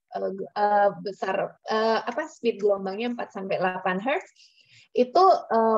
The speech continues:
pas kita nguyuk-nguyuk baru bangun dan nguyuk-nguyuk mau tidur, kalau kalian punya bayi bisa perhatiin pas tidurin bayi ya, matanya tuh kayak, eh, udah mulai muter-muter kiri kanan gitu ya, terus matanya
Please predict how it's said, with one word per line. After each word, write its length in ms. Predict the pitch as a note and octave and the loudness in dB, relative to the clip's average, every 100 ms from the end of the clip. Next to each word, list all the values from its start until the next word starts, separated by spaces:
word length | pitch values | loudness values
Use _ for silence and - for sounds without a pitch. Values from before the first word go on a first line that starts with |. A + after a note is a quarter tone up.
| A3 | 2
pas 160 | A#3 - | -2 0
kita 320 | B3+ C4 C4+ | -2 0 0
nguyuk-nguyuk 640 | C4 B3+ A#3+ B3 A#3+ C4 A#3 | 2 2 2 4 4 4 2
baru 160 | A3 G#3+ | 0 -2
bangun 760 | F#3+ F#3 G#3 A3 A3+ A#3+ C#4 D4+ _ - | -6 -8 -14 -14 -12 -10 -10 -12 _ -4
dan 160 | G#3 A3+ | -2 4
nguyuk-nguyuk 560 | A3+ A3+ G3+ A3 A3 - | 4 2 -2 0 -2 2
mau 240 | A3 A3 G#3+ | 2 2 -2
tidur, 400 | G3+ F#3+ G3+ A3+ B3 | -4 -4 0 2 2
kalau 160 | - G#3 | 2 2
kalian 320 | A3 G#3+ G#3+ | 2 0 0
punya 240 | G#3+ G#3 | -2 0
bayi 320 | G3 F3+ A3+ | 2 2 0
bisa 240 | A3+ A#3+ G#3 | -4 -4 -4
perhatiin 400 | G3+ G3+ F#3+ A3+ | -4 -4 -4 -6
pas 160 | A#3 | -6
tidurin 400 | A#3+ G3+ G3 G3+ | -6 -2 0 0
bayi 400 | G#3 E3+ G3 A3 | 0 0 0 -2
ya, 80 | G#3+ - _ - _ | -4 -10 _ -20 _
matanya 560 | A3+ G#3+ G#3+ A3 A3 A#3 | -2 0 2 4 6 6
tuh 80 | C4 | 6
kayak, 400 | A#3+ A3+ A3 - | 6 6 4 0
eh, 480 | _ - G#3+ G#3+ G#3+ | _ -10 -4 0 2
udah 240 | A3 A3 A3 | 4 2 4
mulai 240 | A3 G#3+ A3 | 4 4 0
muter-muter 560 | G#3 G#3+ G#3+ G3 G#3 | -2 -6 -6 -4 -4
kiri 240 | A3+ G#3+ A#3+ | -2 -2 0
kanan 560 | - B3 A3 G#3+ B3 | 2 4 4 2 2
gitu 240 | G3+ G3 G3 | 0 -2 -2
ya, 160 | A#3 | -4
terus 240 | A#3 B3 B3+ | -2 -2 -2
matanya 340 | G#3+ - G#3 | -6 -6 -8